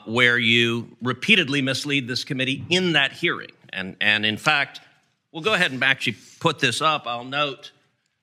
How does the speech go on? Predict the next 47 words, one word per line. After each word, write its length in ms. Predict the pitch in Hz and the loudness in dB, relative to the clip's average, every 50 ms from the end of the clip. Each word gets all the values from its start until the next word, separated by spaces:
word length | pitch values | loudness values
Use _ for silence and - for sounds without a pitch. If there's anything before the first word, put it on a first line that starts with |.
| _ _ _ | _ _ _
I 160 | - 131 131 135 | -2 -2 0 2
asked, 440 | 143 156 160 156 151 143 - - | 2 2 2 2 0 -2 -4 -4
"Did 160 | - 151 143 127 | -6 -6 -4 -4
you 120 | 160 156 | -4 -4
disclose 500 | 147 135 - - 175 180 185 190 165 - | -4 -6 -8 -4 -2 0 0 0 -2 -4
to 80 | - - | -6 -8
the 80 | 156 | -8
committee 340 | 151 - 160 160 160 160 151 | -8 -2 -2 0 0 0 0
that 180 | 135 139 143 139 | 0 0 0 0
agreement?" 440 | 147 131 170 220 208 160 123 113 - 117 | -2 -2 -2 -2 -2 -2 -2 -6 -4 -4
"I 100 | 123 127 | -4 -4
did." 420 | 120 110 180 185 151 113 90 80 101 _ _ _ _ _ _ | 0 0 0 0 0 -2 -4 -10 -14 _ _ _ _ _ _
"Did 120 | 143 143 123 | -8 -4 -4
you 80 | 147 | -4
disclose 460 | 135 143 139 - - 165 165 170 156 | -4 -4 -8 -8 -4 -2 -2 -2 -2
the 100 | 120 160 | -2 -4
agreement 360 | 156 135 160 165 160 165 160 160 | -4 0 0 0 0 0 -4 -6
to 80 | 170 | -8
the 80 | 156 160 | -10 -8
committee?" 320 | - 185 185 185 156 135 | -6 -2 -2 -2 0 0
"I 140 | 131 127 127 | 0 0 -2
did." 460 | 123 113 180 190 147 113 87 - 110 _ _ _ _ _ _ _ _ | 0 0 0 0 0 -2 -4 -10 -16 _ _ _ _ _ _ _ _
"Hold 140 | - 175 175 | -8 -4 -2
on 160 | 185 185 175 | -2 -2 -2
a 40 | 160 | -4
second. 280 | 131 - 131 110 123 113 | -4 -6 -6 -6 -6 -8
Did 140 | 123 127 117 | -8 -6 -6
you 60 | 131 | -8
disclose 560 | 123 123 - - 147 160 165 175 156 - 139 | -8 -10 -12 -6 -2 -2 -2 -2 -4 -8 -12
to 160 | - - 170 | -8 -8 -4
this 200 | 151 156 156 - | -4 -4 -6 -6
committee, 300 | - - 175 170 165 139 | -8 -6 -4 -2 -2 -2
yes 320 | 127 135 147 156 143 - 165 | -2 0 -2 -2 -2 -2 -6
or 80 | 160 | -4
no?" 200 | 151 160 151 139 | -2 0 0 0
"I 180 | 135 131 135 139 | 0 -2 -2 -2
did." 420 | 127 123 170 185 151 117 95 85 - | -2 -2 -2 -2 0 -2 -4 -10 -18
"You 240 | 101 101 135 160 185 | -10 -4 -4 -2 -2
disclosed 520 | 208 190 - - - 185 180 175 175 156 | -2 -2 -4 -4 -4 -2 -2 -2 -2 -2
the 80 | - 151 | -6 -6
seven 240 | - 185 170 165 160 | -4 -4 -4 -2 -4
hundred 160 | 165 165 147 | -4 -4 -2
thousand 280 | - 165 160 147 151 156 | -2 -2 -2 -2 -2 -4
dollar 140 | 151 151 | -6 -6
secret 320 | 139 - 180 160 - 156 - | -4 -4 -6 -6 -6 -8 -4
settlement?" 460 | - 175 156 139 131 123 - - - | -4 -4 -2 -2 -4 -6 -8 -8 0
"No." 340 | 135 180 214 185 117 104 | 2 2 2 2 0 -4